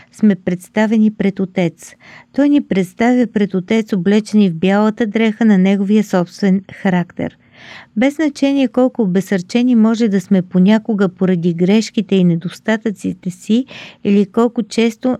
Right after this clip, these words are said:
не отразяваме към другите вида любов, която Бог излива върху нас, защо винаги трябва да се връщаме към чудесната новина, че сме приети от Отец,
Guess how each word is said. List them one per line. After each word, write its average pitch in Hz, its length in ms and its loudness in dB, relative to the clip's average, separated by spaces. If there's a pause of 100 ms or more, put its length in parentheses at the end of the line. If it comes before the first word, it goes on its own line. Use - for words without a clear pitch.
не 214 160 4
отразяваме 214 800 0
към 185 240 0
другите 214 440 0
вида 175 400 -2
любов, 185 580 -2 (320)
която 226 360 0
Бог 208 400 -4
излива 196 440 0
върху 175 340 -2
нас, 175 380 0 (340)
защо 208 800 -2
винаги 240 480 0
трябва 233 320 -2
да 214 120 0
се 196 140 -4
връщаме 220 520 0
към 190 200 0
чудесната 214 720 -2
новина, 185 480 2
че 202 180 -4
сме 202 240 0
приети 214 640 -2
от 196 260 -2
Отец, 190 460 -4